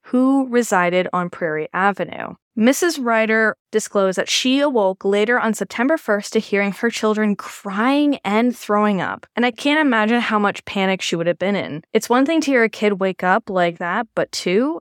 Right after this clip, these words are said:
at once? That's pretty chaotic. It was then Missus Ryder noticed a sweet-smelling mist that seemed to be coming from an open window in her room.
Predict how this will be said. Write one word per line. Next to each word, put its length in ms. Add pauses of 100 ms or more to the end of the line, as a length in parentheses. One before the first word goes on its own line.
at 200
once? 580 (340)
That's 220
pretty 280
chaotic. 720 (140)
It 100
was 200
then 240
Missus 320
Ryder 300
noticed 420
a 60
sweet-smelling 1080
mist 300
that 180
seemed 260
to 60
be 100
coming 380
from 200
an 140
open 320
window 340
in 240
her 280
room. 380